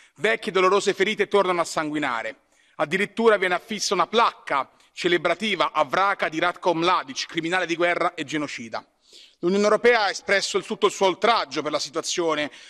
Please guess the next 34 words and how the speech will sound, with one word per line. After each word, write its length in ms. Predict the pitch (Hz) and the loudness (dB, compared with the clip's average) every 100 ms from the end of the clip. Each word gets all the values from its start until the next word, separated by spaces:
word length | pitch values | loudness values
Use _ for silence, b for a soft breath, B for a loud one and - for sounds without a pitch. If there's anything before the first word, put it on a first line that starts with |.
| B | B
ma 120 | 165 | 0
non 160 | 185 190 | 0 2
basta 320 | 226 - 208 | 2 2 -4
minacciare 440 | 190 175 - 185 | -2 -2 -2 -2
dure 160 | 190 180 | 0 -2
sanzioni 680 | 190 175 - 202 208 185 | -2 -2 0 2 4 2
e 140 | 175 160 | 0 -2
inviare 340 | 156 170 175 | 0 0 0
cinquecento 500 | 156 170 170 190 180 | -2 -6 -6 -6 -6
soldati 600 | 165 165 156 180 180 147 | -4 -2 2 2 2 -4
per 100 | 156 | -8
scongiurare 880 | 143 - 170 151 170 196 196 170 147 B B | -8 -6 -6 -2 2 4 2 0 -4 B B
la 200 | 147 156 143 | -4 -4 -4
spirale 400 | - 170 190 180 | -8 -2 -2 -2
di 100 | 147 | -6
tensione 340 | 156 - 175 | -8 -4 -4
interetnica, 800 | 160 151 180 196 - 135 123 120 _ B B | -2 0 2 2 -2 -10 -6 -8 _ B B
per 160 | 185 180 | -2 0
scongiurare 600 | - 202 180 196 226 214 | 0 -2 0 2 4 2
ancora 320 | 175 180 226 | -4 2 2
il 80 | 185 | 4
rischio 400 | 226 247 - 185 | 0 0 0 0
che 180 | 160 139 | 0 2
Dodik 840 | 196 220 196 190 - 170 - - | 2 4 0 -6 2 2 2 -16
cavalchi 460 | - 165 190 196 185 | -4 0 2 0 -4
il 80 | 160 | -2
malcontento 680 | 165 156 170 - 196 190 | -2 0 -6 0 -2 0
economico 440 | 180 175 190 190 160 | -2 2 2 0 -6
e 20 | |
sociale 500 | - 156 180 180 180 | -8 -4 0 0 0
trasformandolo 640 | 170 - 160 156 175 170 | -4 -6 -6 -2 -2 -2
in 60 | 151 | -10
sentimenti 500 | - 139 160 156 151 | -12 -12 -10 -10 -10
nazionalisti, 720 | 147 - 139 135 117 - - | -10 -10 -10 -10 -10 -14 -20